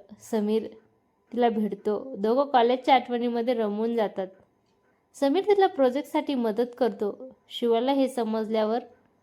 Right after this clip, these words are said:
तो थोडा अस्वस्थ होतो. त्याच्या मनात शंका येते, "गौरी आणि समीरमध्ये काही आहे का?"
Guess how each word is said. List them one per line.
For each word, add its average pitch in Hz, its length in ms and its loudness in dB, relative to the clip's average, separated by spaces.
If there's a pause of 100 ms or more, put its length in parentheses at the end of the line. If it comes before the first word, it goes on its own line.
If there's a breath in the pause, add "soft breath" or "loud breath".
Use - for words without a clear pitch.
(240)
तो 349 80 6
थोडा 370 260 8
अस्वस्थ 240 600 2
होतो. 202 540 -2 (600)
त्याच्या 220 240 0
मनात 240 280 0
शंका 233 440 0
येते, 202 460 -2 (120)
"गौरी 214 320 0
आणि 247 220 0
समीरमध्ये 233 580 -2
काही 254 300 -2
आहे 233 240 -2
का?" 240 280 -2